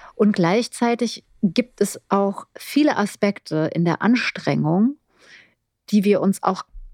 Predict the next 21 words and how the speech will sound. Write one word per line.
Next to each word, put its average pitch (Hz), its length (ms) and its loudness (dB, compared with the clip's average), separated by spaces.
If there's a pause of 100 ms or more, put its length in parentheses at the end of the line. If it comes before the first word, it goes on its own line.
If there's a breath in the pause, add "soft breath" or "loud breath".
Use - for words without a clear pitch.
(120)
kompliziert 185 600 -2
machen 139 480 -2 (160)
mit 160 160 0
Kindern. 156 500 -4 (800 loud breath)
Also 185 240 4
wenn 196 180 4
ich - 160 -2
ständig 226 360 2
die 214 100 0
Erwartung 180 560 2
habe 185 580 2 (320 loud breath)
und 185 220 2
wenig 240 280 4
Zeit 202 400 0
einplane 185 920 2
und 190 240 2
denke, 202 380 2
ich - 160 -6
kann 202 240 2
jetzt 196 240 0
hier 185 420 2